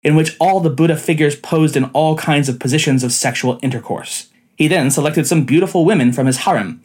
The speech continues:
in order to practice these methods in his temple." End quote.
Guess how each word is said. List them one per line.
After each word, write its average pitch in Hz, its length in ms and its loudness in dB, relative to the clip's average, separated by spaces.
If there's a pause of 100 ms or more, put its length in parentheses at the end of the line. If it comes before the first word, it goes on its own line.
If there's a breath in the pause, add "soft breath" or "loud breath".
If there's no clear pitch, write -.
in 143 120 -2
order 156 260 2
to - 160 -8
practice 127 520 -2
these 120 200 0
methods 139 540 -2
in 95 120 -6
his - 100 -6
temple." - 400 -4 (440)
End - 180 -12
quote. - 340 -4